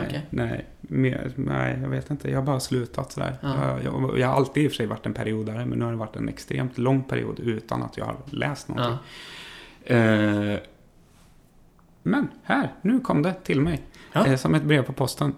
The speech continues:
Speaker 2: Idag faktiskt, när, ehm, på jobbet så satt jag och bläddrade i och läste, eh, Nina Hemmingssons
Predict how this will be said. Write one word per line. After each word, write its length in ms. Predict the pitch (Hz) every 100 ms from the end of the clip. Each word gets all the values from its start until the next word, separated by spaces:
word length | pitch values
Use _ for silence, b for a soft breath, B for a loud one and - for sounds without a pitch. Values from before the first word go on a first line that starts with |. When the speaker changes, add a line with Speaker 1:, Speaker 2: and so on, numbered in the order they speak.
| -
Speaker 2:
Idag 540 | - 165 131 175 -
faktiskt, 520 | - 127 - 160 - -
när, 360 | 143 123 110 -
ehm, 1000 | 123 113 110 107 107 104 101 101 107 113 - -
på 200 | 131 110
jobbet 380 | 107 107 131 -
så 500 | - - 113 - - -
satt 340 | - 120 -
jag 180 | - -
och 100 | 120
bläddrade 460 | 113 120 107 113 120
i 80 | 110
och 100 | 107
läste, 500 | 110 110 - - 78 107 - 107 107 55 107 - B B B B B B B B B B _ -
eh, 340 | 113 104 101
Nina 260 | 104 117 117
Hemmingssons 600 | 127 123 107 156 143